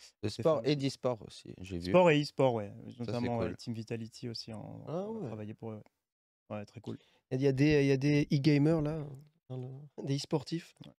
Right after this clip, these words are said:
Speaker 1: Ouais.
Speaker 3: dans le, dans le, dans le chat.
Speaker 1: Et du coup,
Speaker 3: Faites-nous
Speaker 1: euh,
Speaker 3: savoir.
Speaker 1: c'est quoi le parcours, euh, études, euh, pour en arriver là ?
Speaker 2: Après, parcours études, moi j'ai fait le, le parcours ingénieur, quoi, diplôme d'ingénieur, euh,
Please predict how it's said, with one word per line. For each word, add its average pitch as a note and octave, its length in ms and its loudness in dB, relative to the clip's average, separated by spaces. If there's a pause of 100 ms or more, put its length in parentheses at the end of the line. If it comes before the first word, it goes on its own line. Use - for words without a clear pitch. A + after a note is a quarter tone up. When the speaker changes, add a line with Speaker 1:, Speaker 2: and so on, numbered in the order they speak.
(120)
Speaker 1:
Ouais. G2 80 -2
Speaker 3:
dans D3 140 6
le, D#3+ 80 6 (360)
dans D3 140 4
le, C3+ 260 2
dans C3 100 4
le C3+ 80 2
chat. F3 280 -2 (600)
Speaker 1:
Et G2 80 0
du G#2 120 -2
coup, - 100 0
Speaker 3:
Faites-nous D#3+ 160 6
Speaker 1:
euh, A#2 80 8
Speaker 3:
savoir. A2+ 220 2
Speaker 1:
c'est G2+ 160 -2
quoi B2+ 400 4
le A2+ 100 4
parcours, G#2 400 2
euh, F#2 440 6
études, G#2+ 520 0
euh, F2+ 280 0
pour F#2 180 -8
en F2+ 80 -4
arriver F2+ 260 -4
là ? G2+ 160 -4 (560)
Speaker 2:
Après, B2 300 2
parcours C3+ 320 4
études, C3 180 0
moi C#3 140 4
j'ai A#2 160 0
fait C#3 180 0
le, A2+ 380 0
le A2+ 100 -2
parcours B2+ 380 0
ingénieur, B2 400 2
quoi, A2+ 200 -4
diplôme A#2 360 -2
d'ingénieur, A#2+ 560 -2
euh, A2 360 -2